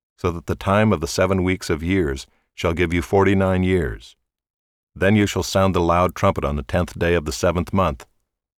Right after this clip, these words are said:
On the day of atonement you shall sound the trumpet throughout all your land, and you shall consecrate the fiftieth year and proclaim liberty throughout the land to all its inhabitants. It shall be a jubilee for you,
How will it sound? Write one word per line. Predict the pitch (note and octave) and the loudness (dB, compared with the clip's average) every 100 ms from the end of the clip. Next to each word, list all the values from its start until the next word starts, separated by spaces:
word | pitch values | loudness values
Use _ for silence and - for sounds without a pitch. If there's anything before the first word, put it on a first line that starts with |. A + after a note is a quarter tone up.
| _ _ _ _ | _ _ _ _
On | F2 | -2
the | F2+ | 2
day | G2 | 4
of | G2+ | 4
atonement | F#2+ - A2+ F2 - | 2 2 2 2 -2
you | F2 | -4
shall | - D2+ | -2 -2
sound | - F2+ E2+ | 0 0 0
the | |
trumpet | - F#2+ F2+ G#2 | 0 0 0 -2
throughout | - D#2+ C#2+ | 0 0 0
all | D#2 E2 | 0 0
your | E2+ F2 | 0 0
land, | F#2 F2 C2+ A#1+ - _ _ - | 2 0 -2 -8 -14 _ _ -8
and | E2 | -4
you | E2 | -4
shall | - D#2+ | -2 -4
consecrate | - A2 A2 G#2+ - F#2+ | 0 0 0 -2 0 0
the | - | 0
fiftieth | - G2+ - F#2+ E2+ | -2 -2 0 -2 -2
year | E2+ E2+ D2+ - | 0 0 0 -4
and | D#2+ | -8
proclaim | D2 E2 - F#2+ F2+ | -4 -6 -2 -2 0
liberty | D#2 D#2+ G2 G2+ G#2 | -2 0 2 2 0
throughout | G#2 D#2 D2 D2 | -2 -2 -2 -2
the | C2+ | -4
land | D2 E2 D#2+ E2 - - | -2 0 -2 -4 -8 -6
to | F#2 | 0
all | E2 F#2 | 2 2
its | F#2+ | 0
inhabitants. | G#2 F#2 F2+ - C2 B1+ - _ _ _ _ _ _ _ _ | -2 0 -2 -4 -8 -10 -16 _ _ _ _ _ _ _ _
It | G2 | -4
shall | - F#2+ | 0 0
be | F#2+ | 2
a | F2+ | 0
jubilee | D2+ G2 G#2+ F#2+ G2 F#2 | 0 2 2 2 2 0
for | D2 C#2+ | -2 -6
you, | B1+ A#1 - | -6 -10 -14